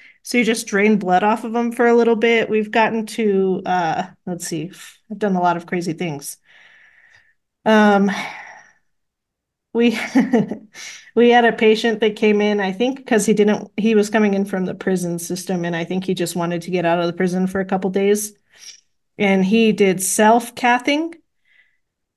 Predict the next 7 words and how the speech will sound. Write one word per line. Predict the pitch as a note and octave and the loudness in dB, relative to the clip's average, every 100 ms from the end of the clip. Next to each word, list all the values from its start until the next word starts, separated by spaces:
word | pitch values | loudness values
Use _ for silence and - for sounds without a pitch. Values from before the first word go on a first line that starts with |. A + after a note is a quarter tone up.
| _ - | _ 2
Well, | A3 G#3+ | 4 6
instead | A3 G#3 - B3 A#3+ | 4 0 2 2 4
of | A#3+ A3 - _ _ | 2 0 -10 _ _
putting | - B3+ A#3+ | -2 0 2
the | A3 | 0
tubes | G#3 B3+ B3 G#3+ A3+ | 0 0 0 -2 2
up | G#3 G3+ - | 2 0 -10